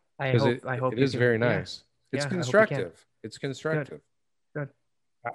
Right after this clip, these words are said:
Speaker 2: I, I, I gotta say, I was a little less than impressed with the stock of the paper
Speaker 1: Okay.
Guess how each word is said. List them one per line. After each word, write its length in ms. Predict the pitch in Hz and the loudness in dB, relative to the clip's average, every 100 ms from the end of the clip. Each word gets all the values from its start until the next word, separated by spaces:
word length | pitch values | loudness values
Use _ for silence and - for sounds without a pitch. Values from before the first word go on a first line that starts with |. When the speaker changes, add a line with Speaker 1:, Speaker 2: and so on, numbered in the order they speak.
| 120 | 4
Speaker 2:
I, 180 | 127 - | 4 6
I, 200 | 123 127 - | 2 2 0
I 80 | |
gotta 240 | 123 143 151 | 6 8 6
say, 240 | - 160 | 6 8
I 80 | 147 | 8
was 160 | 131 120 | 8 6
a 60 | |
little 320 | 127 143 139 | 6 8 8
less 260 | 131 135 - | 8 6 4
than 100 | 147 | 0
impressed 520 | 135 - 131 127 - | 0 2 2 2 -2
with 160 | 123 - | -6 -4
the 80 | 120 | -6
stock 720 | - - - 123 123 127 - 131 | -4 -4 2 4 4 2 -2 -4
of 180 | 113 | -2
the 100 | 110 | -2
paper 680 | - 113 110 120 151 202 233 _ _ _ _ _ _ _ - | -2 0 0 2 2 2 -2 _ _ _ _ _ _ _ -12
Speaker 1:
Okay. 240 | 156 131 | -4 -4